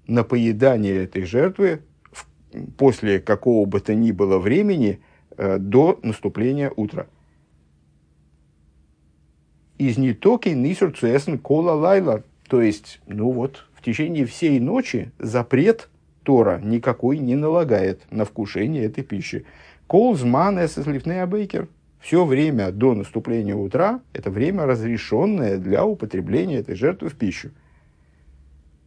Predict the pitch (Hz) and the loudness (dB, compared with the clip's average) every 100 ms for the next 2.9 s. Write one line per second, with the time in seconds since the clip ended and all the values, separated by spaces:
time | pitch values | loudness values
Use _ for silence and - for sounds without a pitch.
0 | _ _ _ _ _ - - - _ - | _ _ _ _ _ -20 -20 -20 _ -20
1 | _ _ _ _ _ 131 123 135 143 170 | _ _ _ _ _ 2 4 4 6 6
2 | 151 131 127 110 98 85 135 - | 6 4 4 2 2 2 0 -6